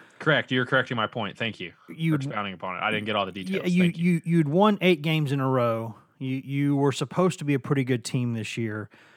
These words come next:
Speaker 2: I've covered teams. Now, we're not around them on a daily basis this year. We're on, we, we can talk to them on the phone. We can do certain things. We can do Zoom, but, but we're not physically in the building much. So it's,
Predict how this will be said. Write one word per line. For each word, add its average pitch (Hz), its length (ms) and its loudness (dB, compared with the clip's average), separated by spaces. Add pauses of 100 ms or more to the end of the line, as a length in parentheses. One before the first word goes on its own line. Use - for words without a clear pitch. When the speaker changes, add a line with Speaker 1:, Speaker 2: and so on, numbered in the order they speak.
(440)
Speaker 2:
I've 185 280 4
covered 165 380 4
teams. 147 240 0
Now, 147 100 4
we're 208 100 8
not 247 140 6
around 175 220 6
them 151 120 6
on 143 100 4
a - 20 0
daily 131 240 2
basis 123 360 -2
this 120 200 -2
year. 110 140 -4
We're 151 140 8
on, 214 180 6
we, 160 160 -2
we 180 100 2
can 151 100 -2
talk 185 200 6
to - 40 4
them 156 80 6
on 143 80 6
the 107 80 -4
phone. 180 320 4
We 135 60 4
can 120 140 -4
do 156 120 0
certain 120 300 -2
things. 156 300 2
We 117 80 0
can 117 120 -2
do 117 140 2
Zoom, 156 420 2
but, 123 100 0
but 127 140 -4
we're 156 160 2
not 175 340 0
physically 143 560 2
in 143 280 2
the 120 80 0
building 123 420 2
much. 113 280 -6
So 120 200 0
it's, - 260 -4